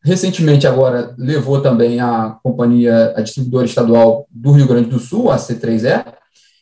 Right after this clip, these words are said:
e fin-, finalizando agora com a cea do Amapá, contemplando ali agora seis distribuidores no portfólio, com, com uma sinergia bem interessante lá no norte, né, Maranhão, Pará e, e a cea, né,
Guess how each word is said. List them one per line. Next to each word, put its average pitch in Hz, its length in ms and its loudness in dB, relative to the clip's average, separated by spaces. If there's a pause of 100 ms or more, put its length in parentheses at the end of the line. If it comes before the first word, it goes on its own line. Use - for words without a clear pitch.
(180)
e 202 440 0 (200)
fin-, 190 280 0
finalizando 165 440 0
agora 160 300 2
com 214 100 -4
a 190 60 -2
cea 156 440 2
do 160 240 -4
Amapá, 147 560 -4 (260)
contemplando 143 420 0
ali 147 100 2
agora 143 220 4
seis 180 280 0
distribuidores 151 460 0
no 139 80 6
portfólio, 143 640 0 (180)
com, 156 400 -4
com 147 140 -4
uma 143 240 2
sinergia 147 340 2
bem 220 220 0
interessante 208 400 -2
lá 170 80 0
no 156 100 2
norte, 170 320 -2
né, 160 340 -2
Maranhão, 135 520 0
Pará - 380 0
e, 135 200 -4
e 127 80 -2
a 127 80 0
cea, 165 380 0
né, 160 180 -2